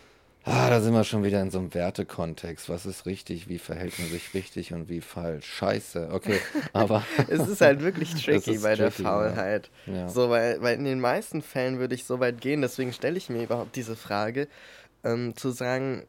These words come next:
Speaker 2: finde ich Faulheit einfach einen ungerechtfertigten, äh,
Speaker 1: Mhm.
Speaker 2: aus dem, äh,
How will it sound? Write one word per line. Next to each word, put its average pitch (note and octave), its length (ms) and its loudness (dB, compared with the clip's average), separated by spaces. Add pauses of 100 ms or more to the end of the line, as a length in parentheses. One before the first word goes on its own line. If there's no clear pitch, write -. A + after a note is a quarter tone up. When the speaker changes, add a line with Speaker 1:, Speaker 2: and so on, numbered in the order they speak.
Speaker 2:
finde C#3 300 -4
ich - 160 -8
Faulheit C#3+ 680 2
einfach B2+ 360 -2
einen B2+ 100 -6
ungerechtfertigten, B2+ 1600 -2 (640)
äh, A#2 240 4
Speaker 1:
Mhm. A#2 60 0
Speaker 2:
aus A2+ 200 0
dem, A#2+ 280 -4
äh, - 40 -14